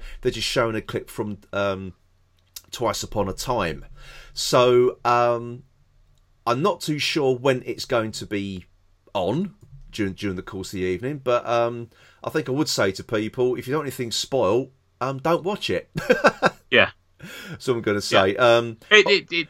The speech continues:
Speaker 2: it's, it's pretty much par for the course now. I think the days of getting a special episode or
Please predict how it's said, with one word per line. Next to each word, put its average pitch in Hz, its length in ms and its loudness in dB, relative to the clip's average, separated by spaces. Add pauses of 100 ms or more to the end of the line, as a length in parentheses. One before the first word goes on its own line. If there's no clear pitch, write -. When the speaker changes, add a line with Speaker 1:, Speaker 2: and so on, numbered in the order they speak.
(100)
Speaker 2:
it's, 151 320 -6
it's 127 240 -4 (140)
pretty 143 260 4
much 123 240 0
par 104 220 2
for - 80 -8
the 98 60 -4
course 107 360 2
now. 92 100 6
I 92 40 2
think - 140 -2
the - 60 -6
days 104 440 6
of 98 80 0
getting 95 240 2
a 92 40 -2
special 87 640 0 (680)
episode 85 640 2 (600)
or 78 160 -4